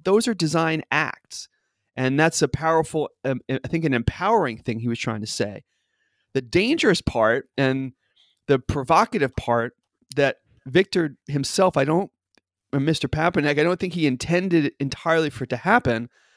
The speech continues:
but there is this problem now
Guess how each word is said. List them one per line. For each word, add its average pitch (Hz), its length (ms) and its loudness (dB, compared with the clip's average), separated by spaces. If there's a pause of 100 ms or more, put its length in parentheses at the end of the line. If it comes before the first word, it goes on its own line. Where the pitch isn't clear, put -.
(420)
but 170 160 4
there 180 160 0
is 202 200 4
this 202 140 0
problem 165 520 0
now 139 500 2